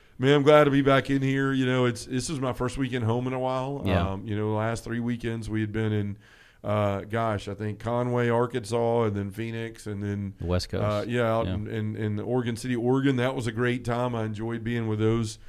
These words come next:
Speaker 1: uh, those, those folks out there. It just, you know, so glad to be out there and, and working and starting another group. Uh, the Lord continues to lead us into that, Victor. You know, we've,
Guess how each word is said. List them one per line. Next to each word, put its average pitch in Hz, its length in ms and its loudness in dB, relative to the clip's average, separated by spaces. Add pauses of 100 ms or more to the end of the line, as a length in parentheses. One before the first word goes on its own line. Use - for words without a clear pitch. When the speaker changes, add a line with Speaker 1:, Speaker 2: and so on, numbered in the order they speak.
(400)
Speaker 1:
uh, 107 500 0
those, 117 420 -2
those 117 240 -2
folks 120 280 -2
out 113 220 0
there. 110 380 2
It 110 60 -2
just, 104 280 -8 (240)
you 110 260 -8
know, 101 200 -4
so 123 200 -4
glad 113 300 0
to 104 80 -6
be 107 160 -4
out 104 200 -4
there 107 240 -2
and, 101 160 -6
and 107 200 -8
working 110 300 -4
and 107 100 -8
starting 120 240 -6
another 113 220 -2
group. 143 440 4 (360)
Uh, 120 160 4
the 123 120 2
Lord 139 280 4
continues 135 480 0
to - 100 -4
lead 120 220 0
us 113 140 -6
into 123 180 -6
that, 127 260 -2
Victor. 120 360 -8
You 117 100 -4
know, 117 200 -4
we've, 113 320 -4